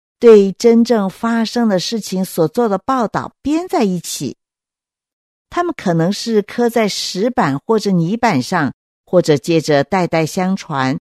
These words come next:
最后传到摩西手上的。摩西在圣灵的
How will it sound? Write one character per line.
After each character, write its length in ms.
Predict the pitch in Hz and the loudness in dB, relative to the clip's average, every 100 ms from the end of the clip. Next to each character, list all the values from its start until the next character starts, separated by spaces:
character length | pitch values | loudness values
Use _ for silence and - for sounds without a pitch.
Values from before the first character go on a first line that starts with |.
| _ | _
最 180 | - 208 | -4 -2
后 160 | - | -2
传 380 | 208 - - 156 | -4 -6 -8 -6
到 180 | 226 262 | -2 0
摩 180 | 196 165 | 2 0
西 220 | - 170 | -2 -4
手 260 | 160 151 131 | -2 -2 -2
上 300 | - 151 135 | -2 -2 -2
的。 220 | 120 - _ _ _ _ _ _ _ _ _ - | -4 -6 _ _ _ _ _ _ _ _ _ 0
摩 240 | 220 247 | 2 4
西 180 | - 320 | 2 0
在 140 | 302 | 0
圣 380 | 247 - 269 214 | 0 0 2 2
灵 200 | 175 180 | 2 0
的 140 | 208 | 0